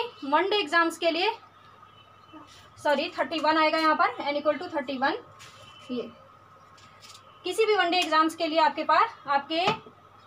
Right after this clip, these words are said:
पूछा जा सकता है, जिसमें आपको एमसीक्यू दे देगा, फिर इस तरह से option कुछ भी बनाकर दे देगा, तो आप easy वे में निकाल सकते हैं। और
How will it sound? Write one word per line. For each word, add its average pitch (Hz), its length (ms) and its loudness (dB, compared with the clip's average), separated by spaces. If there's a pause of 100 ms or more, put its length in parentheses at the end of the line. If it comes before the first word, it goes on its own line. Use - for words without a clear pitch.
(100)
पूछा 392 240 0
जा 381 120 4
सकता 339 260 -2
है, 381 260 2
जिसमें 311 260 -4
आपको 320 200 2
एमसीक्यू 311 380 0
दे 320 120 0
देगा, 349 220 2
फिर 370 160 -6
इस 311 120 -8
तरह 285 120 -2
से 302 140 -4
option 302 320 0 (360)
कुछ 339 180 -4
भी 427 140 2
बनाकर 339 400 2
दे 285 140 -4
देगा, 277 240 2 (420)
तो 311 60 2
आप 403 180 4
easy 285 200 -6
वे 277 100 0
में 277 140 0
निकाल 247 280 -2
सकते - 260 -18
हैं। 240 160 -16 (2000)
और 330 260 4